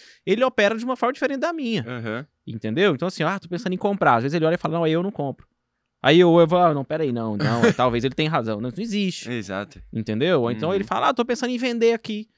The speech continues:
Speaker 2: Uhum.
Speaker 1: Aí eu vi, "Não, aí eu não vendo." Aí ele vai falar, "Pô, então não vou vender." Aí, de
Speaker 2: Uhum.
Speaker 1: repente, o negócio dá bom. Ou seja, tipo, "Ah, tô pensando em vender aqui, tá? Mas por quê?" "Ah, por causa disso, disso, disso, disso." Faz sentido. Entendeu?
Speaker 2: Exato.
Speaker 1: E agora, no, quando a gente fala de, de, de ação, de, de, de fundamento,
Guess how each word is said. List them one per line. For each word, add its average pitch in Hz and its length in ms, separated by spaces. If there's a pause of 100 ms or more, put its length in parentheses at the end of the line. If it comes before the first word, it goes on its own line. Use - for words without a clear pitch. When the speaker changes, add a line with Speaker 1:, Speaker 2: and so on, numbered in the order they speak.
(320)
Speaker 2:
Uhum. 131 220
Speaker 1:
Aí 170 80
eu 160 40
vi, 170 60
"Não, 147 200
aí 196 140
eu 247 100
não 277 100
vendo." 190 380
Aí 139 40
ele 151 60
vai 175 100
falar, 151 240
"Pô, 135 140
então 139 100
não 147 80
vou 165 120
vender." 165 420 (120)
Aí, 131 120
de 127 60
Speaker 2:
Uhum. - 20
Speaker 1:
repente, 135 260
o 143 40
negócio 143 260
dá 160 100
bom. 170 280 (440)
Ou 160 120
seja, 107 340
tipo, - 180
"Ah, 170 80
tô - 60
pensando 156 240
em 151 40
vender 170 220
aqui, - 120
tá? 160 100
Mas 147 140
por 190 160
quê?" 127 160
"Ah, 120 80
por - 80
causa 143 140
disso, 147 200
disso, 170 240
disso, 190 240 (220)
disso." 202 240
Faz 120 160
sentido. 160 360 (520)
Entendeu? 104 460 (300)
Speaker 2:
Exato. 90 500
Speaker 1:
E 107 60
agora, 120 360
no, 110 300
quando 127 240
a 151 40
gente 165 140
fala 139 200
de, 113 180
de, 107 160
de 101 140
ação, 120 500
de, 101 320
de, 101 180
de - 80
fundamento, 104 640